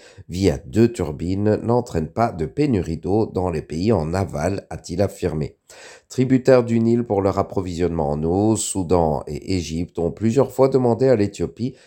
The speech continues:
donc de cesser ses opérations de remplissage du Gerd, prétendant donc que ce méga barrage, présenté comme le plus gros d'Afrique, d'une puissance annoncée de plus de cinq mille mégawatts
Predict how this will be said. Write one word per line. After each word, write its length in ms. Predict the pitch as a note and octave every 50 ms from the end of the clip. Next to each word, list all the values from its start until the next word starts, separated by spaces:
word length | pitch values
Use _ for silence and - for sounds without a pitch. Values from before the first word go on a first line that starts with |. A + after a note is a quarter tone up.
| _ _ _ _ _ -
donc 300 | - G#2+ A2+ B2 A#2+ G#2
de 120 | G2 G2
cesser 460 | F#2+ - - D#3+ D#3 C3+ - A2 A2+
ses 240 | A2+ - A2 F#2+ F2+
opérations 480 | F2 - E2+ D2 E2 D#2 - - F#2+ F2+
de 80 | F2
remplissage 760 | D#2+ D#2 D#2 - - D#2 D2 - - E2 D#2 D#2 C#2+ B1 C#2 C2 A#1+
du 160 | - C2 B1
Gerd, 720 | - F#2 F#2 G2 G#2 A2+ A#2+ A#2 A2+ A#2+ B2 B2 A#2+ A#2+ - -
prétendant 800 | - - - A2 A2+ A2 - F2+ D#2 D2 C2+ E2+ F2+ G#2 A2+
donc 300 | G2 E2+ F#2+ G2+ G#2+ -
que 120 | - F2 D#2+
ce 160 | - - E2+
méga 320 | D#2 F2+ B2+ C#3 C#3 G2
barrage, 560 | E2+ - D#2 D#2+ D#2+ F2 F#2+ G#2 A2+ A2+ A#2+ A2+ - - - - _ _
présenté 480 | - - F#2 D#2+ F2 D#2+ - - E2 D2+
comme 220 | - C#2 C2 G#1+
le 80 | - -
plus 200 | _ - C#2 C2+
gros 380 | - - - - C#2+ F#2 G#2
d'Afrique, 640 | G#2 - F#2+ E2 - - - G2 A2 A2 A2 - A2
d'une 460 | A2 G#2 E2 E2+ E2+ F2 D2+ D2+ D2
puissance 640 | - - - G2+ - - - F2 D#2 C#2+ - - -
annoncée 560 | - A#2+ B2 B2 A#2 A2 G2+ - C#3 C3+ C3+ - - - - _ _ A2
de 80 | A#2
plus 260 | A2+ A#2 - C#3+ D3
de 140 | D3 A#2+ A#2
cinq 580 | G#2+ - - - - E3 D3+ C#3 B2 - - -
mille 300 | A2+ A#2 A#2+ A#2+ A2 F#2
mégawatts 800 | E2+ F#2+ A2+ C3+ D3 C3+ - F2+ D#2+ C2+ D2 F2 G2+ G2 - -